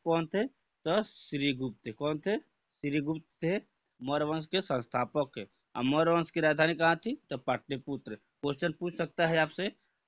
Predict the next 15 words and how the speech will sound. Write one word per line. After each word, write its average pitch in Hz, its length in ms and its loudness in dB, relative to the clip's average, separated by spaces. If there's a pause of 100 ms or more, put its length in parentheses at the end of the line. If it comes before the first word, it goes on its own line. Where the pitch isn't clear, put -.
(100)
जो 131 60 -4
मौर्य 160 340 4
वंश 165 120 2
के, 185 240 0 (1000)
अ, 127 140 -2 (280)
संस्थापक 151 680 2
कौन 156 220 4
थे? 190 140 0
तो 180 160 -4
श्रीगुप्त। 127 800 -6 (1160)
नेक्स्ट 147 240 4
क्वेश्चन 160 360 0
है, 147 220 0 (920)
मेक 165 300 2
इन 170 100 -2